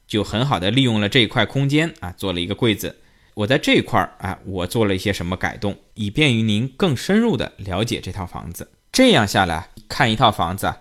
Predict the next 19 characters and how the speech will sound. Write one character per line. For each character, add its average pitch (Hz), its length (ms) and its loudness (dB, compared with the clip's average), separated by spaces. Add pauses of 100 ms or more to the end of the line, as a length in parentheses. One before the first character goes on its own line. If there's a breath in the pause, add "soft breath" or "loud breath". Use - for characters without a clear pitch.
(160)
基 165 200 -2
本 135 220 -2
上 98 260 -2
您 98 320 -4 (120)
要 107 160 -2
花 110 260 6
个 101 180 2
三 127 260 2
十 120 120 -4
分 107 180 0
钟 110 380 0
到 - 160 -2
一 110 120 -4
个 139 60 -4
小 - 200 -4
时 - 200 -8
的 131 80 0
时 - 160 -6
间， 82 260 -6